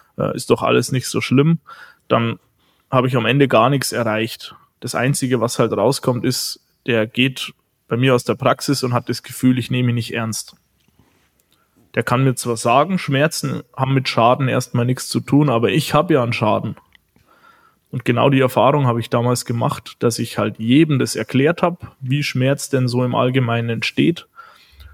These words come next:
Und ein kleiner Teil hat es angenommen und ein wesentlich größerer Teil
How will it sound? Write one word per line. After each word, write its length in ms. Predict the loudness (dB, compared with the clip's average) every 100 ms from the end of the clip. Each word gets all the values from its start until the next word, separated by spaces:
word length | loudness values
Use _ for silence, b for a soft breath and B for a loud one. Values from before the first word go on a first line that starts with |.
| B -2
Und 380 | 0 0 -4 _ _ _ _ _ _ -18
ein 40 |
kleiner 360 | -2 0 2 2
Teil 300 | 2 0 2
hat 160 | 0 -4
es 120 | -4
angenommen 640 | 0 2 4 4 2 -2 _ _ _
und 200 | -20 -14
ein 100 | -6
wesentlich 460 | -2 0 0 -4 -2
größerer 500 | 2 4 4 4 2
Teil 480 | 0 2 2 0